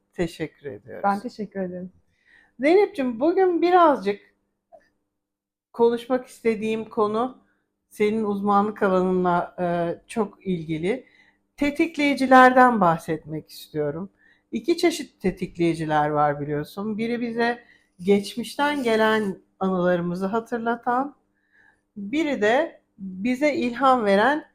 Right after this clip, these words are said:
Speaker 1: geleceğe götüren tetikleyicilerimiz.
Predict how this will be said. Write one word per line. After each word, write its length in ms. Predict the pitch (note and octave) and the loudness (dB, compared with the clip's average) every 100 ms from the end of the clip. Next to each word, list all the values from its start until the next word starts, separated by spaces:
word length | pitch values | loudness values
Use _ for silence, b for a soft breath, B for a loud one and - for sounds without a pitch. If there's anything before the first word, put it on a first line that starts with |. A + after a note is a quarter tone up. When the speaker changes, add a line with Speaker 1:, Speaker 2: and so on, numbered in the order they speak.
| _ _ G3 | _ _ -8
Speaker 1:
geleceğe 600 | F#3+ G#3+ G#3+ G#3 G#3+ G#3 G3 | 4 6 6 4 6 6 6
götüren 640 | E3+ E3 E3 D3+ C#3+ D3+ _ _ _ _ _ _ _ _ _ _ _ _ _ _ | 2 -2 -2 -2 -2 -8 _ _ _ _ _ _ _ _ _ _ _ _ _ _
tetikleyicilerimiz. 1120 | E3+ D#3+ D3+ - D3+ C#3+ D#3+ C#3 C3+ B2 - | -8 -6 -8 -12 -12 -12 -12 -10 -12 -16 -20